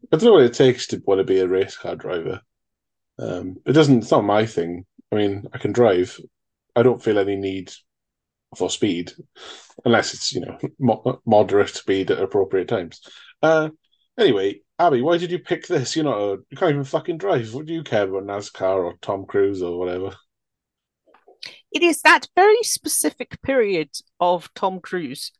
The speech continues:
Speaker 2: where he was getting famous, but he wasn't Tom Cruise yet. Like, he wasn't Mission Impossible, iconic Tom Cruise.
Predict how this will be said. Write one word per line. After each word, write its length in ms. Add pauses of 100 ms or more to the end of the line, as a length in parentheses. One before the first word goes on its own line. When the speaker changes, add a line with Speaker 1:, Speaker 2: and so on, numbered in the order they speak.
(540)
Speaker 2:
where 520
he 360
was 320 (420)
getting 440
famous, 680 (360)
but 180
he 240
wasn't 640 (800)
Tom 260
Cruise 480
yet. 320 (2000)
Like, 180
he 100
wasn't 520
Mission 300
Impossible, 680 (1600)
iconic 500
Tom 220
Cruise. 480